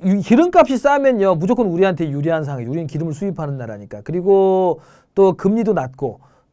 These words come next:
또 일본의 통화인 엔화는 가치가 너무 높고, 그래서 가격 경쟁력을 상대적으로 갖추게 되는 우리 물건이 전 세계에 잘 팔리게 되고 엄청난 경제 성장을 거듭하게 되는데요.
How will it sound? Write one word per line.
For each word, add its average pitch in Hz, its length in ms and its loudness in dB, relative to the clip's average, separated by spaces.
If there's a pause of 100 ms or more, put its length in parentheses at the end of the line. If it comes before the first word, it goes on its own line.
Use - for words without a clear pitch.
(120)
또 185 420 4
일본의 226 580 2
통화인 226 420 2
엔화는 196 520 -2
가치가 180 320 -6
너무 156 220 -2
높고, 131 340 -6
그래서 151 340 -4 (220)
가격 220 320 -2
경쟁력을 220 520 -4
상대적으로 208 420 -4
갖추게 147 340 -10
되는 170 160 -8
우리 143 180 -8
물건이 143 400 -10
전 139 160 -12
세계에 139 480 -10 (260)
잘 - 200 -12
팔리게 247 380 -4
되고 156 440 -4 (240)
엄청난 233 520 -4
경제 175 300 -6
성장을 175 360 -6
거듭하게 165 460 -8
되는데요. 143 560 -8